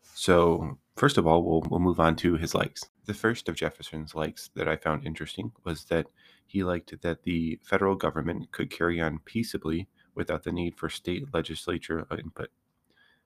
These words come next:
Uh, this is something that I touched on last week and something that I had a conversation with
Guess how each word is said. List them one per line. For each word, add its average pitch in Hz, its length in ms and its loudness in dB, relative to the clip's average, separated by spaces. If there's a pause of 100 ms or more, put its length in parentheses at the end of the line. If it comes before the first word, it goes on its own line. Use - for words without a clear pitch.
(180)
Uh, 87 160 -2
this 107 160 0
is 135 100 4
something 104 400 0
that 85 140 0
I 82 60 0
touched - 300 -8
on 78 220 0
last 87 320 -4
week 78 200 -4 (580)
and 82 100 -10
something 85 300 0
that 82 80 0
I 80 100 -8
had 82 140 -6
a 85 40 -6
conversation 82 720 -4
with 80 160 0